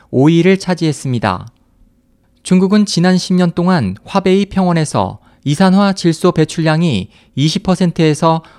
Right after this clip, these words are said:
오십 퍼센트 증가했지만 최근 들어 베이징, 상하이, 광저우와 홍콩 등이 있는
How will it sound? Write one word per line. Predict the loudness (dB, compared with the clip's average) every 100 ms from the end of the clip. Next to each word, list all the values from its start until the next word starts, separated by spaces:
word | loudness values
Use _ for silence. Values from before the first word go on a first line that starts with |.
| -6
오십 | -2 -2 -2
퍼센트 | -2 0 -2 -4
증가했지만 | -2 -2 -2 -2 -4 -4 -4 -8 _ _ _ _
최근 | -2 2 2
들어 | 2 2 -2 _ _
베이징, | 0 2 2 2 -2 -2
상하이, | -6 -4 0 0 -2 -4
광저우와 | -4 -2 2 2 4 2 2 -2 -14 _ -2
홍콩 | -2 0 0
등이 | 2 2 2
있는 | 2 0 -2